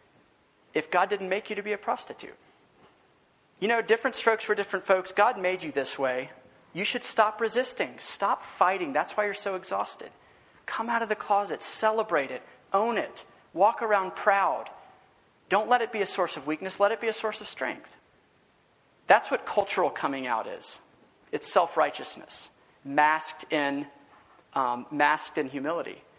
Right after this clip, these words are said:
And that's not what we're talking about. And so we have to distinguish the two things as we move into the, as we move into the second point. But that kind of coming out just trades one form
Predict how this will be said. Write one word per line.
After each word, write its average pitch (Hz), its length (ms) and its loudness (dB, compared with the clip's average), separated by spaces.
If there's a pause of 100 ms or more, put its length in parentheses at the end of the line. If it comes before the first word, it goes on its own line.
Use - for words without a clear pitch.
(380)
And 151 100 2
that's 185 200 6
not 190 300 6
what 180 80 0
we're 151 100 0
talking 170 380 2
about. 143 140 4
And 147 80 -2
so 156 140 -4
we 151 80 0
have 180 160 6
to 165 80 -12
distinguish 175 400 0
the 156 80 -2
two - 180 -4
things 139 420 -2 (720)
as 151 140 0
we 151 80 2
move 156 180 2
into 147 140 0
the, 139 420 -2
as 143 160 0
we 147 80 2
move 147 200 0
into 143 160 0
the 131 100 -6
second 135 380 0
point. 156 280 0 (480)
But 156 140 0
that 208 240 6
kind 240 160 2
of 196 100 0
coming 180 320 2
out 170 220 6
just - 240 -4
trades 180 320 2
one 156 240 2
form 151 480 2